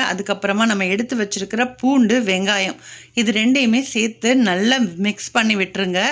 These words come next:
அந்த பூண்டோட வாசனையும் அந்த வெங்காயத்தோட வாசனையும் லைட்டா வரும் பார்த்தீங்களா, அந்த ஸ்டேஜில் நம்ம வந்து தக்காளி இதெல்லாம் சேர்த்துக்கலாம்.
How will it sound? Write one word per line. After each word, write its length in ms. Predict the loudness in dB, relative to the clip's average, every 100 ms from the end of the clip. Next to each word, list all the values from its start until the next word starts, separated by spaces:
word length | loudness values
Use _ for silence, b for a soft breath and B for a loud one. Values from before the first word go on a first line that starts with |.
| -4 B B B
அந்த 220 | 0 2
பூண்டோட 520 | 0 2 4 4 4 2
வாசனையும் 580 | 0 0 -2 0 2 2
அந்த 220 | 2 0
வெங்காயத்தோட 600 | 0 0 0 0 0 0
வாசனையும் 640 | 0 -2 -4 -6 -4 -4
லைட்டா 520 | -4 -4 -6 -4 -4
வரும் 260 | -2 -2 -2
பார்த்தீங்களா, 480 | -4 -6 -2 -2 -2 B B B
அந்த 400 | -4 2 4 4
ஸ்டேஜில் 680 | 0 -2 0 0 0 0 0
நம்ம 220 | 0 0
வந்து 260 | -2 -4 -4 -6
தக்காளி 380 | -4 -4 0
இதெல்லாம் 340 | 0 0 -2 -2
சேர்த்துக்கலாம். 720 | -2 -4 -6 -4 0 2 0